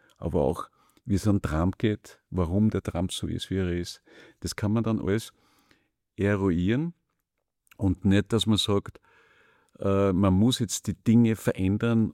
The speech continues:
um jeden Preis und man muss jetzt streiken und man muss jetzt, äh, sich auf die Straßen biegen oder am Mist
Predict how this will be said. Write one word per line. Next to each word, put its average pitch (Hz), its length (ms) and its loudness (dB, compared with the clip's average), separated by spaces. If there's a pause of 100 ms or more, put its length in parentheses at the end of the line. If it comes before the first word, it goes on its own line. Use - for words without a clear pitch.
um 107 280 2
jeden 98 400 0
Preis - 520 -4
und 101 160 -2
man 98 120 0
muss 101 180 -2
jetzt 101 140 -6
streiken - 720 -2
und 104 120 2
man 98 140 0
muss 104 200 0
jetzt, - 320 -8
äh, - 180 -6
sich - 160 -4
auf - 80 -4
die - 60 -14
Straßen - 440 -2
biegen 113 440 0
oder 98 340 -2
am 95 160 0
Mist 110 320 -2